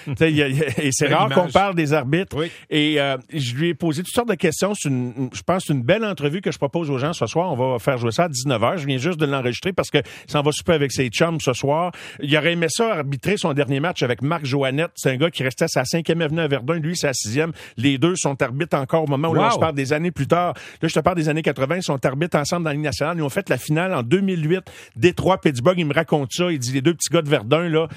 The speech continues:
Speaker 1: ils ont, c'est juste se regarder sa glace, là, à travers Crosby, Marion Nassau, puis
Speaker 2: Aïe,
Speaker 1: toute la
Speaker 2: aïe.
Speaker 1: gang d'Atiuk. »
Speaker 2: Belle histoire.
Speaker 1: Regarde, je fais juste à raconter, <laughs> puis, tu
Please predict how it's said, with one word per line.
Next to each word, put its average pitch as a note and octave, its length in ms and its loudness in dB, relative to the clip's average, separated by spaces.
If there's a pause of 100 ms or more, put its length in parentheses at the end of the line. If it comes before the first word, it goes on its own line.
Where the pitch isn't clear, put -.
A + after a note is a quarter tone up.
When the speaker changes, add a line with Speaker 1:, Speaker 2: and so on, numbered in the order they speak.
(200)
Speaker 1:
ils B2 120 -2
ont, D#3 60 4
c'est D3 140 0
juste D#3 200 0
se F3 40 2
regarder C3 340 0
sa C#3 220 0
glace, D3+ 280 -2
là, D3 80 2
à C#3+ 40 -4
travers C#3 300 0
Crosby, C3+ 400 0
Marion D3 340 -2
Nassau, C#3 320 -2
puis B2 120 0
Speaker 2:
Aïe, A2 80 0
Speaker 1:
toute C3+ 160 2
la C3+ 60 4
Speaker 2:
aïe. C3 60 0
Speaker 1:
gang D#3 200 0
d'Atiuk. » C#3 440 -2
Speaker 2:
Belle C3+ 140 0
histoire. B2+ 520 -6
Speaker 1:
Regarde, C#3+ 280 2
je - 60 -6
fais C3+ 100 0
juste G3+ 220 -4
à F3+ 60 2
raconter, D#3+ 720 0
<laughs> D#3 40 -10
puis, D#3+ 280 0
tu - 40 -18